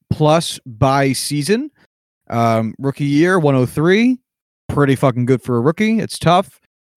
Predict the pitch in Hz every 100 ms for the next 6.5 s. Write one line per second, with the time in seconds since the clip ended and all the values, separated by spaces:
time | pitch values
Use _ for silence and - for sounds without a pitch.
0 | - - 160 160 160 165 190 208 226 208
1 | _ 123 127 120 - 160 156 156 202 285
2 | - _ _ _ _ _ - 151 147 -
3 | 165 185 190 202 208 - - 165 180 156
4 | 117 - 175 185 - - - - _ _
5 | _ _ _ _ - 135 143 139 123 -
6 | 127 120 104 135 123